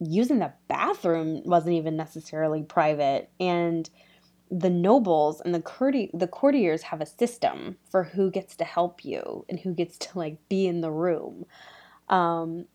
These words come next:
and it's all this, like, strange system of, like, precedence, and it's very baffling. So, like, there's one story where it took, like, the entire morning to get her dressed, because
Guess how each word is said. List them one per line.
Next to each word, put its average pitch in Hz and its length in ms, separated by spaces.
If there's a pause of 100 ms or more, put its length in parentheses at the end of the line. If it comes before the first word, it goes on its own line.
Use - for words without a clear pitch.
and 185 140
it's 175 160
all 220 380
this, 196 200
like, 156 220
strange 202 1040
system 185 400
of, 160 120
like, - 260
precedence, 175 800
and 170 100
it's 156 200
very 180 200
baffling. - 800 (500)
So, 214 200
like, 185 200
there's 190 220
one 185 260
story 170 420
where 160 680 (920)
it 185 140
took, - 260 (160)
like, 147 320 (500)
the 185 180
entire 180 420
morning 160 560
to - 160
get 147 200
her 170 160
dressed, - 760 (200)
because 165 840